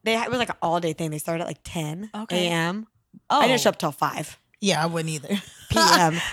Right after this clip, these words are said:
Speaker 2: You
Speaker 1: By the
Speaker 2: pulled,
Speaker 1: time, I was like,
Speaker 2: pulled a
Speaker 1: "That's good
Speaker 2: C P
Speaker 1: enough." I showed
Speaker 2: time.
Speaker 1: up, showed face, brought my friend.
Speaker 2: Yes, yes.
Speaker 1: And then, um, that was fun. It was just, like, a barbecue. They had, like, a band. This guy
Speaker 2: Oh,
Speaker 1: has, like, a
Speaker 2: cool.
Speaker 1: legit house down in, like, Culver City.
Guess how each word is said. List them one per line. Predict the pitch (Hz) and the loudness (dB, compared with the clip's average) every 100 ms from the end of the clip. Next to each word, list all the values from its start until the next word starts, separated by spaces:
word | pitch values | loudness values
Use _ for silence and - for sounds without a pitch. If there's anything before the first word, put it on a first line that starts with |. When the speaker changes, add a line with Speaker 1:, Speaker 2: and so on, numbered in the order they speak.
| - | -2
Speaker 2:
You | 226 | 2
Speaker 1:
By | 240 | 6
the | |
Speaker 2:
pulled, | 240 240 | 6 6
Speaker 1:
time, | 226 | 6
I | 240 | 6
was | |
like, | 262 | 6
Speaker 2:
pulled | 233 | 6
a | |
Speaker 1:
"That's | 208 | 6
good | - 285 | 6 6
Speaker 2:
C | |
P | 240 | 6
Speaker 1:
enough." | 220 | 6
I | 214 175 | 6 6
showed | 240 | 6
Speaker 2:
time. | 247 | 4
Speaker 1:
up, | 247 | 2
showed | - 202 202 | 2 2 2
face, | 214 208 202 208 220 - _ _ _ _ | 4 4 4 2 0 -8 _ _ _ _
brought | - 165 180 | -2 0 0
my | 220 | -4
friend. | - 240 214 190 196 254 - _ _ | -2 -2 0 0 -2 -6 -8 _ _
Speaker 2:
Yes, | 196 170 165 262 - - _ - | -4 -2 -2 -4 -12 -20 _ -10
yes. | 175 156 202 | -6 -6 -2
Speaker 1:
And | 220 220 | 0 2
then, | 220 214 214 214 | 2 2 0 0
um, | 202 202 202 214 - _ _ _ _ _ _ | 0 0 -2 -8 -14 _ _ _ _ _ _
that | - | -2
was | 427 | 2
fun. | - 220 | 2 2
It | |
was | 240 | 0
just, | 247 | -2
like, | - 240 | -2 0
a | 233 220 | 0 2
barbecue. | 220 220 254 | 0 0 -2
They | 226 | -2
had, | 226 | -4
like, | 240 | -6
a | |
band. | 202 170 190 202 202 208 | -6 -4 -2 -2 -4 -6
This | - 196 | -12 -6
guy | 220 | -4
Speaker 2:
Oh, | 240 | -2
Speaker 1:
has, | 254 | -2
like, | 208 | -4
a | |
Speaker 2:
cool. | 202 | -4
Speaker 1:
legit | 175 214 175 | -4 -6 -6
house | 170 185 | -6 -6
down | - 160 170 | -6 -6 -6
in, | 170 | -8
like, | 160 160 | -10 -8
Culver | 175 170 | -8 -8
City. | 165 180 190 226 | -8 -8 -6 -8